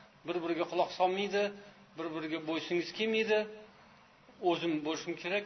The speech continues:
man, mm, kattaman, man lider bo'lishim kerak, man aytganim bo'lishi kerak". Mansab uchun, demak, harakat va endi u yo'lda hech kim bilan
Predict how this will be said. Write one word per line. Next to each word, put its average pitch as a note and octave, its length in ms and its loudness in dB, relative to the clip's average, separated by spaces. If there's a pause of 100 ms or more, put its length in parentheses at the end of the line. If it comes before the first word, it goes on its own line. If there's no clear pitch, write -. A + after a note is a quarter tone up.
(100)
man, D#3+ 280 0 (400)
mm, C3 420 -8 (460)
kattaman, F3+ 560 -2 (120)
man D3+ 240 -4
lider D3+ 320 -6
bo'lishim D#3 320 -8
kerak, F#3+ 280 -8 (960)
man D#3 200 0
aytganim E3 440 -2
bo'lishi D#3+ 220 -6
kerak". G3+ 260 -4 (800)
Mansab F3 440 0
uchun, A3+ 300 -4
demak, E3+ 300 -4 (1080)
harakat E3+ 560 2
va E3+ 200 4 (460)
endi E3 300 -4
u F3+ 140 -2 (220)
yo'lda D#3 400 0 (280)
hech D#3+ 220 -12
kim D#3+ 160 -6
bilan D#3 240 0